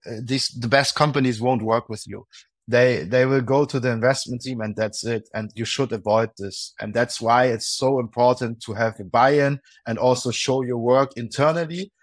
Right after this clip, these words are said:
because when you can show that you're doing great, a great job and actually really add value, the investment team is also promoting you. And this is super, super important, right?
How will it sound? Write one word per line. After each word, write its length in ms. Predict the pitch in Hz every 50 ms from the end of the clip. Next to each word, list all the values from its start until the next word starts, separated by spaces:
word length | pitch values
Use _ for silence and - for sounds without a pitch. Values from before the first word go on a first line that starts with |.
| _ _ _
because 380 | 123 - - 135 127 123 -
when 160 | 120 127 127 127
you 100 | 120 117
can 200 | - 131 120 117
show 260 | - - 143 139 139
that 180 | 127 123 113
you're 120 | 117 120 113
doing 360 | - 127 135 135 123 120 110
great, 360 | 104 117 123 123 131 139 135 _ _ _ _
a 120 | - - 110
great 340 | 110 113 113 127 127 127
job 320 | 123 - 131 131 143 156 147
and 120 | 127 117 95
actually 560 | 127 135 127 - - 131 120 120 117 113 - _ _ _ _ _ _ _ _
really 400 | - 127 147 156 147 143 139 135 - -
add 240 | 127 135 143 131 117
value, 680 | 113 127 127 135 143 147 151 156 156 156 160 165 165 _ _ _ _ _
the 120 | 117 131
investment 540 | 123 120 117 120 127 123 - - 131 123 117
team 200 | - 135 127 120
is 120 | 120 110 -
also 280 | - 113 113 - -
promoting 640 | 113 - - 117 110 113 113 123 123 123 110 107 104
you. 220 | 101 98 98 98
And 120 | - 110
this 200 | 110 117 117 -
is 100 | 113 -
super, 440 | - - - 123 - - 113 104 98 -
super 380 | - - 127 104 - 113 101
important, 680 | 98 92 87 _ 92 95 95 92 - - 92 87 90 - _ _ _
right? 340 | - 104 101 101 110 113